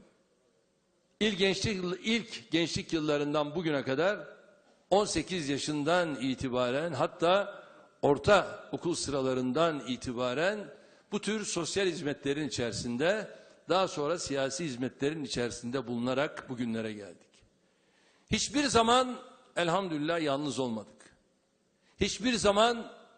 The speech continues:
tek başımıza hareket etmedik. Biliyorum ki bu dava isimlerle yürüyen değil, ilkelerle, gayelerle, sınırlarla yürüyen bir davadır.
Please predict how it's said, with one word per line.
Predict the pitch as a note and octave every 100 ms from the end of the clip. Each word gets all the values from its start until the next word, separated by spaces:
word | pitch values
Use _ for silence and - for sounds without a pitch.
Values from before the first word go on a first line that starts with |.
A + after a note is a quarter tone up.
| _ -
tek | A3+ -
başımıza | F3+ D3 E3 D#3 E3+
hareket | D3+ C3+ F3+ F3+ -
etmedik. | C3+ G#2+ G2 - - - _ _ _ _ _ _ _ -
Biliyorum | B3 G#3+ F#3 -
ki | G3 G3+ F#3+ C3
bu | F#3+
dava | F#3+ E3 E3+ A3 G#3+ - - - -
isimlerle | C#3+ - G3+ G#3 A#3+ A3
yürüyen | G3 G3 G3 G3 F3 D#3+
değil, | D3+ E3 E3+ C3+ G2+ - - - _ _ _ _ _ _ -
ilkelerle, | D#3+ F#3 - F3+ F3+ G3+ E3+ B2 F#2 - - _ _
gayelerle, | - D#3+ F#3 F#3 F3+ G3 F#3+ D#3+ A2 - - -
sınırlarla | - - F3 F#3+ F3+ G3 A3+ G#3
yürüyen | F3+ D#3 C#3+ C3 B2
bir | A#2
davadır. | A2+ G#2+ G2+ F2 - -